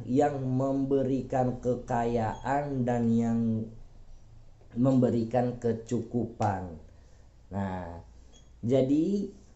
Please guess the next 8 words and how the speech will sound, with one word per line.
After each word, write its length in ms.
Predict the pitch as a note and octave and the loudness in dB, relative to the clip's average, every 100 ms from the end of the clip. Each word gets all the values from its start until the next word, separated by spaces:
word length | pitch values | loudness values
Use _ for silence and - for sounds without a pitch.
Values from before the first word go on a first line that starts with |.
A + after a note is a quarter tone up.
| - - | -20 -10
se-, 400 | - C3+ B2 - - - - - - - | 0 2 2 -2 -18 -20 -20 -20 -20 -18
dia 360 | G#2 A2+ C3 B2 - - | -6 2 4 4 0 -4
ti-, 240 | C3+ A2+ | -4 -4
seseorang 640 | - A#2 C3+ C3+ C3+ C3 | -8 -4 0 2 2 0
itu 240 | C3+ - F#3 - | -2 -2 -4 -2
tidak 400 | C3+ B2+ C3+ C3+ | -2 0 0 -2
disebut 720 | B2+ - A#2 A#2 A2+ A#2+ A2+ - - - - C#3+ | -4 -2 -2 0 0 0 -6 -14 -20 -20 -12 -8
fakir 520 | A2 - A#2 F#2 | -8 -6 -4 -2